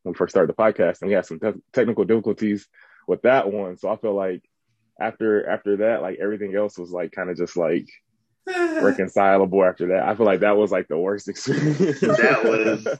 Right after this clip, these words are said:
Speaker 3: serious experience.
Speaker 1: We thought we had lost the episode. We thought we had
Speaker 2: Oh,
Speaker 1: lost the
Speaker 2: man.
Speaker 1: file.
Speaker 2: Don't you hate that?
Speaker 1: <laughs>
Speaker 2: Bro, it, it's, it's horrible.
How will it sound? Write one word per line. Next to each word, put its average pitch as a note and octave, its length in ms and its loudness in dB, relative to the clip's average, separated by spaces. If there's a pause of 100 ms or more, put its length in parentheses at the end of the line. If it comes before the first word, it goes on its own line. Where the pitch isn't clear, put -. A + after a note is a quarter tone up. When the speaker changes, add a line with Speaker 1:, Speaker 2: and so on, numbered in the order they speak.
(340)
Speaker 3:
serious C3+ 680 0
experience. G#2 800 -4 (1080)
Speaker 1:
We B2+ 80 -8
thought G#2+ 180 -6
we G#2+ 120 -4
had G2 140 -4
lost F#2+ 360 -4
the - 160 -6
episode. G2+ 600 -2
We F#2+ 100 -8
thought E2+ 160 -8
we D3+ 200 6
had D#3 80 10
Speaker 2:
Oh, C#3 200 6
Speaker 1:
lost A#2 180 -4
the B2+ 60 -8
Speaker 2:
man. C#3+ 460 4
Speaker 1:
file. G#2 180 0
Speaker 2:
Don't - 200 -2
you F#3 60 -4
hate F3 260 2
that? G#3+ 360 2 (360)
Speaker 1:
<laughs> C3 960 -2
Speaker 2:
Bro, B2+ 540 2
it, A2+ 40 -6
it's, B2 440 -4
it's B2+ 180 -8
horrible. - 560 -6